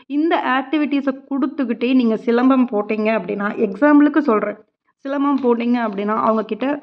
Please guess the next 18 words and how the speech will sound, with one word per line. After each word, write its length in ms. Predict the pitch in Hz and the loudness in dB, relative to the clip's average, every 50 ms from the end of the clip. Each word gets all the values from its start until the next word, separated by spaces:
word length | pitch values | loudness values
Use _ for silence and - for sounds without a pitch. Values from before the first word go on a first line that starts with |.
| - - | 0 0
இம்ப்ரூவ்மெண்ட்ஸை 500 | 240 240 277 285 269 254 226 220 247 277 262 | 0 2 4 4 4 4 2 2 2 2 4
நீங்க 160 | 285 226 208 269 | 4 4 2 0
பார்க்கலாம், 480 | - 202 202 202 - 202 202 226 - - _ _ _ _ _ _ _ - | -2 -4 -4 -2 -2 -2 -2 -2 -4 -10 _ _ _ _ _ _ _ -12
கான்ஃபிடென்ஸை 600 | 240 247 269 269 277 247 226 220 226 - 262 240 233 | -8 -6 -6 -4 -4 -4 -4 -4 -4 -6 -8 -6 -6
பார்க்கலாம். 340 | 196 190 - 196 196 202 196 - _ _ _ _ _ _ _ _ _ _ _ _ _ _ _ - - | -8 -8 -8 -8 -10 -10 -10 -14 _ _ _ _ _ _ _ _ _ _ _ _ _ _ _ -12 -8
இது 180 | 262 262 269 262 254 269 - - - - 240 233 | -4 -2 -2 -2 -2 -4 -8 -12 -10 -2 0 0
எல்லா 180 | 240 254 277 302 302 302 | 2 2 2 2 2 2
குழந்தைங்கனாலையும் 680 | 269 262 254 262 269 262 254 254 233 226 254 277 285 277 247 | 2 2 4 4 4 4 6 4 4 4 4 2 2 2 2
கண்டிப்பா 340 | 214 214 214 220 226 254 262 | 0 0 -2 -2 0 2 4
இந்த 220 | 285 285 240 220 208 208 - 196 | 4 6 6 4 2 2 0 0
அபாகஸை 440 | 190 220 226 226 226 208 - 254 247 254 226 | 0 0 0 0 -2 -6 -6 -6 -4 -4 -4
பண்ண 160 | 202 202 214 220 | -2 0 0 0
முடியும். 380 | 220 214 196 202 202 202 202 - - _ _ - - 233 269 | 0 0 0 -2 -2 -4 -6 -8 -14 _ _ -14 -10 -6 -2
ஏன் 120 | 302 302 | -2 -2
அப்படின்னா, 340 | 269 214 - 226 220 226 247 277 - - - - - 214 | -2 -2 -4 -4 -4 -2 -2 -4 -4 -8 -12 -6 -4 -4
எல்லா 180 | 208 214 220 233 262 262 | -2 0 0 -2 -2 -4
ஸ்கூல்லையுமே 380 | - - 254 233 220 233 269 277 247 220 | -4 -4 -2 0 2 4 4 6 6 4
மேத்ஸுங்கிறது 720 | 226 220 226 240 240 - - 269 254 233 226 214 196 226 | 4 2 0 -2 -4 0 2 2 4 4 2 0 -2 -2